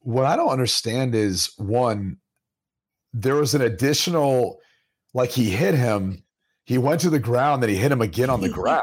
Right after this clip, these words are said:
Speaker 1: That
Speaker 2: Yeah.
Speaker 1: didn't look like that was part of the skit. Uh, I'll first start off by saying this, though, as we take another look at it. Um, did anyone know the Miami Heat had a mascot? 'Cause I was unaware of this.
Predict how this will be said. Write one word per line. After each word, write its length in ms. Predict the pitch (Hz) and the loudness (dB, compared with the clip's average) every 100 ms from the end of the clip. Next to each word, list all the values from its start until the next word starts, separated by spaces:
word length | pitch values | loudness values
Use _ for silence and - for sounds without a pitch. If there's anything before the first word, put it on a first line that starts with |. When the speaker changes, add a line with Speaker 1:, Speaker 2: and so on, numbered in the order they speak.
| 85 | -4
Speaker 1:
That 1000 | 220 _ - - - - 107 117 156 202 | -8 _ -20 -20 -20 -10 -4 0 0 0
Speaker 2:
Yeah. 60 | |
Speaker 1:
didn't 180 | 170 156 | -2 -2
look 180 | 156 - | -2 0
like 160 | 139 - | -2 -2
that 120 | 127 | -2
was 200 | 123 - | -2 -2
part 200 | 139 131 | -2 0
of 40 | 120 | -2
the 80 | 92 | -2
skit. 520 | - - 123 95 - _ _ _ _ - | -2 0 0 0 -4 _ _ _ _ -2
Uh, 240 | 123 117 - | 0 0 0
I'll 140 | 143 | -2
first 280 | - 196 190 | 0 -2 0
start 160 | 151 | 0
off 160 | 143 139 | 0 0
by 100 | 127 | -2
saying 300 | 117 147 120 | 0 0 2
this, 180 | 123 123 | 2 0
though, 140 | 117 | 0
as 100 | 104 | 0
we 80 | 101 | -2
take 200 | - 120 | -2 -2
another 200 | 107 95 | 0 -2
look 260 | 95 113 113 | 0 0 0
at 180 | 90 | -2
it. 180 | 87 80 _ _ _ _ _ _ - | -2 -6 _ _ _ _ _ _ -2
Um, 400 | 123 117 107 98 - | 0 0 -2 -8 -2
did 140 | 131 | 0
anyone 260 | 151 339 160 | 2 2 0
know 340 | 139 156 156 | 0 0 -2
the 80 | 127 | -4
Miami 300 | 120 123 139 | 0 0 0
Heat 180 | 113 120 | -2 0
had 120 | 123 | 0
a 40 | 101 | 0
mascot? 500 | 90 107 - 139 135 | 0 -2 0 -2 0
'Cause 140 | 117 | 0
I 100 | 120 | 0
was 160 | 135 127 | 0 0
unaware 300 | 110 101 92 | 2 2 0
of 120 | 80 | -2
this. 300 | 67 60 - | -8 -10 -12